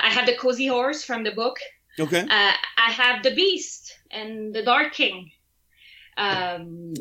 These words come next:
Speaker 1: so yeah, I'm, I'm looking at everything they battle, it, and even, um,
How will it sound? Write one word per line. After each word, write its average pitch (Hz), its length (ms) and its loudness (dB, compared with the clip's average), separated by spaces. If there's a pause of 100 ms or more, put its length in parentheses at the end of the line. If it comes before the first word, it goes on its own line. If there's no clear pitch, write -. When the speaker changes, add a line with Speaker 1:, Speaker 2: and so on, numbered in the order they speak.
Speaker 1:
so - 220 4
yeah, 294 280 6
I'm, 247 200 2
I'm 254 220 0
looking 320 360 -2
at 277 240 -2
everything 320 520 -2
they 269 140 -2
battle, 247 540 0 (160)
it, 240 160 2
and 240 200 0 (320)
even, 269 380 6
um, 226 380 4